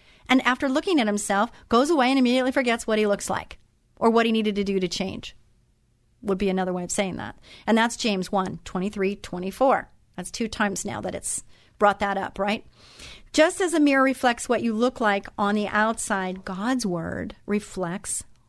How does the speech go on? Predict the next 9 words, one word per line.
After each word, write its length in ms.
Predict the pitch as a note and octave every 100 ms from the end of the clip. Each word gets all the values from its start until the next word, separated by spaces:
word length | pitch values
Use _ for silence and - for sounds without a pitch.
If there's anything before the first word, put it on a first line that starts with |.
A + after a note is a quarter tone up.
| -
what 280 | G3 F#3
you're 220 | G3+ G3 G3+
like 360 | F3 F3 F3+ -
on 220 | F3+ F3
the 180 | F3+ F#3 -
inside. 880 | F#3 F#3 F#3+ F#3+ - E3 - - - _ _ _ _ _ _ _ _
What's 240 | C4+ C4
more 160 | A3 G#3
important? 600 | G3 - - - - -